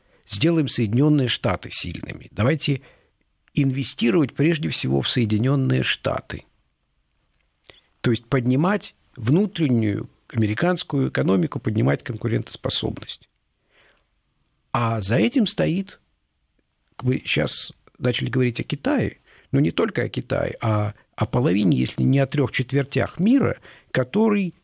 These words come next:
полностью эмансипировался, который вышел из-под контроля, который тоже обладает кое-какими технологиями и возможностями.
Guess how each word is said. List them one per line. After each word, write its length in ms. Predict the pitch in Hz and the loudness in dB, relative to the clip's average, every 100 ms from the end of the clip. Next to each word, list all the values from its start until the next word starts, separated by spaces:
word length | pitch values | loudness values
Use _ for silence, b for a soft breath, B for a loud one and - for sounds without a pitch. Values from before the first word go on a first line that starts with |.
| _ _ | _ _
полностью 480 | 208 226 180 - 175 | 0 2 0 0 0
эмансипировался, 960 | 165 160 - 147 170 131 82 60 - - | 2 2 -2 -2 0 0 0 -6 -12 -8
который 340 | 113 151 143 | -2 2 4
вышел 340 | 139 196 - 143 | 4 2 2 0
из-под 260 | - - | -2 -4
контроля, 580 | - 156 151 135 80 65 - b b b b | -4 -4 0 0 -2 -4 -16 b b b b
который 600 | 131 131 175 170 165 - - | -2 2 2 4 0 -4 -2
тоже 280 | 277 247 143 | 2 4 2
обладает 480 | 123 160 135 92 | 2 0 0 -4
кое-какими 480 | - 117 117 110 98 | -4 -4 -4 -6 -4
технологиями 760 | 101 - 127 180 254 147 113 117 | -4 0 2 4 4 4 2 2
и 40 | |
возможностями. 800 | 143 196 233 190 - - - _ | 2 2 0 0 -4 -14 -16 _